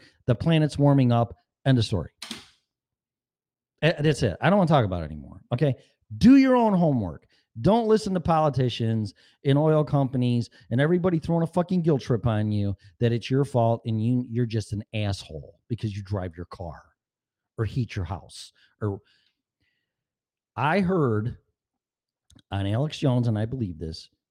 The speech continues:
that the carbon emissions from an electric car are higher than a gasoline vehicle. And of course, you're gonna react, "Oh, that's bullshit, that it's impossible. It doesn't burn fuel." Oh, really?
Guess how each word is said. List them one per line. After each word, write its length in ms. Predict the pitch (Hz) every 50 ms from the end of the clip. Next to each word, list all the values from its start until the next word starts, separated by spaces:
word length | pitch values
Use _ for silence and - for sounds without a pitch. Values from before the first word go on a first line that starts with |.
| _ _ _ _ _ _ _ _ _ _ _ _ _ _ _
that 160 | - 107 98 -
the 80 | 110
carbon 440 | - - - 120 131 151 180 202 196
emissions 680 | 190 180 180 165 156 - - 139 127 120 120 113 - - _ _
from 300 | - - 123 110 107 107
an 60 | 104
electric 460 | 101 104 107 110 113 - 190 190 -
car 460 | - 135 117 104 92 92 92 87 90 - _ _ _ -
are 100 | 104 95
higher 600 | - - 104 104 113 113 110 117 117 110 - - -
than 200 | 101 110 110 107
a 80 | 104
gasoline 880 | 95 87 - 104 107 107 - - - 151 131 113 107 107 104 101 95 - - _ _ _ _ _ _ _ _ _ _ _ _ _ _ _ _ -
vehicle. 580 | 92 90 113 104 87 - - - 67 - - _ _ _ _ _ _ _ _ _ _ _ _ _ _ _ _ _ _ _ _ _ _ _ _ _ _ _ _ _ _ _ _ _ _ _ _ _ _ _ _ _ _ _ _ _ -
And 80 | 127 123
of 40 | 113
course, 300 | - 123 104 95 - 123
you're 100 | 135 151
gonna 160 | 160 117 95
react, 400 | 92 92 92 90 87 90 - _ _ _ _ _ -
"Oh, 180 | 120 151 190 196
that's 240 | 208 240 262 202 156
bullshit, 760 | 123 131 180 214 226 233 - - - 147 120 98 82 - - - - - -
that 180 | 135 165 175
it's 160 | 165 127 -
impossible. 720 | 143 120 107 156 175 208 220 - - 127 104 110 104 101
It 60 | 107 113
doesn't 260 | 147 147 135 143 127
burn 260 | 101 131 127 117 104
fuel." 460 | 95 - 185 196 151 101 85 - _ _ -
Oh, 60 | 110
really? 400 | 107 95 101 110 135 175 190 -